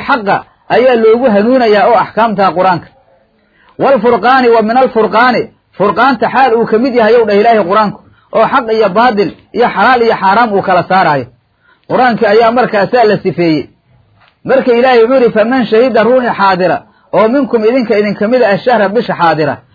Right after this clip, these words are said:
"falyasumhu," ha soomo. Aayaddan waa tii maaragtay, "wa cala aladiina yudiiquunahu," lagu nasakhaayey. "Faman shahida," ruuxii xaadirow dha Ilaahay, oo "minkum," idinka idin ka mid ah, "ashahra," bisha, "falyasumhu," ha soomow dha Ilaahay.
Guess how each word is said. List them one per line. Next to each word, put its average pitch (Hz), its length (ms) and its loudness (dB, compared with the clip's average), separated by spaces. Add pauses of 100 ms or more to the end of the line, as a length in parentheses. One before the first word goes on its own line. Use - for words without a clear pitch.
(220)
"falyasumhu," 233 480 0
ha 185 100 -2
soomo. 143 320 -2 (420)
Aayaddan 226 460 2
waa 214 140 2
tii 240 200 -4
maaragtay, 190 420 -2 (380)
"wa 160 120 -2
cala 240 140 2
aladiina 220 360 0
yudiiquunahu," 196 600 0
lagu 208 180 -2
nasakhaayey. 151 560 -2 (680)
"Faman 226 280 0
shahida," 226 340 0
ruuxii 233 340 0
xaadirow 202 380 2
dha 190 80 0
Ilaahay, 185 340 0 (540)
oo 208 140 2
"minkum," 220 380 0
idinka 226 300 0
idin 196 160 -2
ka 196 120 -2
mid 240 140 0
ah, 180 120 2
"ashahra," 202 380 0
bisha, 202 300 -2 (400)
"falyasumhu," 233 540 0
ha 240 120 2
soomow 190 360 -2
dha 160 60 -4
Ilaahay. 143 280 -4